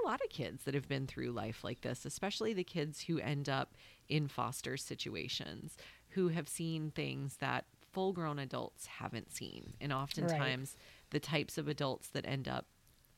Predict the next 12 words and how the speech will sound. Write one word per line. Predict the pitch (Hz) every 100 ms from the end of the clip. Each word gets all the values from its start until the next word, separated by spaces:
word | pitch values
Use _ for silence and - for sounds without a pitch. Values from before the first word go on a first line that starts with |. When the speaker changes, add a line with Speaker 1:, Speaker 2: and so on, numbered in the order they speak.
| _
Speaker 1:
adopting | 143 143 156 - 131 117
these | 131
children | - - - - 117
haven't | - 147 127 139 -
seen | - - 65 - - - - -
and | 143
can't | - 139 -
fathom. | - 110 - 69 - - - - -
So | - 196
I | - 190
think | - 214 208 -
I, | -